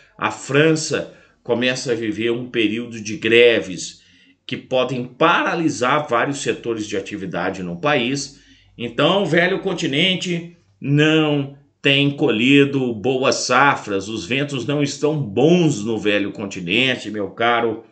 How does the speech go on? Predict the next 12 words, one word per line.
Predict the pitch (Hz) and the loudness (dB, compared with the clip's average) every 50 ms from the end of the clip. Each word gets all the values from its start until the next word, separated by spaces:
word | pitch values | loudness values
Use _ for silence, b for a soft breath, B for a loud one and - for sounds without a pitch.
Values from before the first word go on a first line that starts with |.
| b b b | b b b
internauta. | - 123 139 123 - - - 85 85 87 87 85 76 69 - - 64 - - b b b b b b b b b b | -4 -2 -2 -2 -2 -4 -4 -4 -2 -4 -4 -4 -4 -6 -8 -12 -12 -12 -16 b b b b b b b b b b
Pois | - 220 156 151 | 0 2 2 4
é, | 190 190 180 147 117 104 95 87 | 4 4 4 4 2 2 0 -4
falamos | - - - 160 170 175 190 208 226 214 208 185 156 175 | -6 -2 -2 0 0 2 0 0 0 0 -2 -2 0 0
aqui | 156 139 - - 180 214 226 226 214 190 | 0 -2 -2 -6 -8 -6 -4 -2 -2 -2
da | 147 123 139 139 | -2 -2 -2 -2
questão | 139 - 131 110 - - 143 156 156 | -2 -2 -4 -4 -4 -4 -4 -4 -4
do | 143 135 | -4 -6
Reino | 107 123 127 123 117 | -6 -6 -6 -6 -6
Unido, | 95 92 104 135 160 175 170 143 131 | -6 -2 0 2 4 4 2 2 -2
depois | 107 110 - - 113 117 110 101 | -4 -4 -4 -4 -4 -4 -4 -6
vamos | 87 80 107 123 135 139 135 131 - - - b b | -6 -4 -2 -2 -2 -2 -4 -6 -8 -12 -14 b b